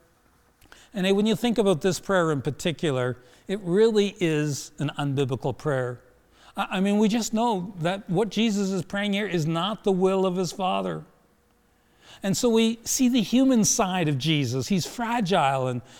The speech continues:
and being fragile, he's deeply honest, even if it means praying outside of the will of God, and, and, and he knows this. But in effect, he's saying, "Abba, I'm scared. Help me. I don't want to suffer." Friends,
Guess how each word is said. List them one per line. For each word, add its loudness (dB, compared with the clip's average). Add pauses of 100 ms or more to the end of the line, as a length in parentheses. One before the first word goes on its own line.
(200)
and -4
being 2
fragile, 0
he's 2
deeply 0
honest, -2
even 2
if 0
it -2
means -2
praying -4
outside -4
of -2
the 4
will 2
of -2
God, 0
and, -2 (320)
and, -4
and 0
he 2
knows -2
this. -2 (640)
But 4
in 6
effect, 4
he's 4
saying, 4
"Abba, 2
I'm 2
scared. 10
Help 8
me. 4
I 6
don't 6
want 6
to -2
suffer." 0 (1700)
Friends, -8